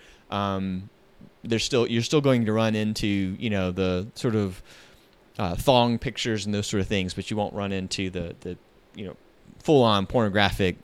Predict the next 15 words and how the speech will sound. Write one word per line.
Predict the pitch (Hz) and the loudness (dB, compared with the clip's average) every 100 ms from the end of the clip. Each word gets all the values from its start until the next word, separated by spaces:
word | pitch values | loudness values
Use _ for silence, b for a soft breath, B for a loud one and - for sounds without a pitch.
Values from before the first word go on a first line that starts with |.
| _ _ _ | _ _ _
uh, | 98 92 85 | -8 -6 -6
stuff | - 117 98 - - | -2 2 2 2 -8
unless | 107 110 117 - | -2 2 2 2
you | 104 | -2
look | 104 104 - | 0 -2 0
really, | 107 104 | -2 0
really | 92 92 | 0 -2
hard. | 92 90 90 - | 0 0 -2 2
So, | 127 110 - B B B B B - | 4 4 2 B B B B B 6
uh, | 123 120 113 113 | 10 10 10 6
so | - | 6
that's | 226 226 | 6 12
really | 196 120 | 10 12
good. | 107 110 _ | 8 6 _
So, | - 180 160 151 | 4 10 10 8